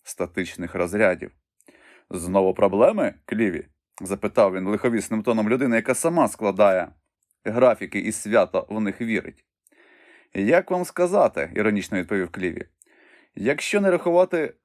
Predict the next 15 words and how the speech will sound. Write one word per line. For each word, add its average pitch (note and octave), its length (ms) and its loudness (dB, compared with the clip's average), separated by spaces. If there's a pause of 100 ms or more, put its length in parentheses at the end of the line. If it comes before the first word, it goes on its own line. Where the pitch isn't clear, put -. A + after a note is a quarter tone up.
(100)
труби, C3 540 0 (260)
прилади B2+ 460 4
та B2 100 -6
комунікації, D3 680 -2
то D#3 160 -6
можна F3 440 0
вважати, D#3 440 0
що C#3+ 140 -6
все D3+ 200 -2
гаразд, C#3 460 2
за G2 200 -4
винятком A#2+ 520 -2
ізоляції A#2+ 640 0
та A#2 160 2
охолодження". A#2 840 -2